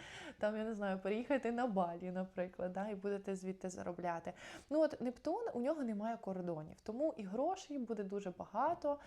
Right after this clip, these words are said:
Головне пропрацьовувати свої якісь страхи, да, от якийсь свій стрес на рахунок грошей, паттерни, які у вас є, і, е, так далі іти,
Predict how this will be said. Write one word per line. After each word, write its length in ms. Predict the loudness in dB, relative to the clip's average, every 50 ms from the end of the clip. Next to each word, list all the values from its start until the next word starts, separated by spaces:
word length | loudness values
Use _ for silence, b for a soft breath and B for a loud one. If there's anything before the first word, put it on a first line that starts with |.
| B B B B -4
Головне 500 | -2 0 0 0 0 0 0 0 -2 -2
пропрацьовувати 720 | -2 -6 -6 -6 -10 -10 -6 -4 -4 -2 -2 -2 -4 -4 -10
свої 260 | -8 -4 -2 -2 -2
якісь 240 | -2 -4 -6 -10 -10
страхи, 640 | -10 -10 -10 -6 -2 -2 0 0 0 -2 -2 -2 0
да, 280 | 0 0 0 0 0 0
от 120 | -2 -4
якийсь 320 | -6 -6 -4 -4 -4 -4
свій 280 | -8 -10 -8 -10 -10 -10
стрес 500 | -12 -10 -2 0 2 4 4 2 2 0
на 100 | -4 -4
рахунок 440 | -4 -6 -6 -6 -6 -6 -6 -4 -4
грошей, 420 | -4 -2 -2 -4 -4 -4 -6 -4
паттерни, 500 | 0 0 0 2 2 0 -4 -2 -2 -4
які 180 | -4 -2 -2 -4
у 60 | -2
вас 280 | -2 -2 -4 -4 -6 -4
є, 160 | -4 -4 -4 -4 B B B B B B -10 B
і, 240 | -4 -2 0 0 0
е, 640 | 0 0 0 0 -2 -2 0 -2 -2 -2 -2 -2 0
так 240 | 0 0 0 0 0
далі 240 | 2 2 2 2 0
іти, 520 | -2 -2 -6 -6 -2 0 2 4 4 2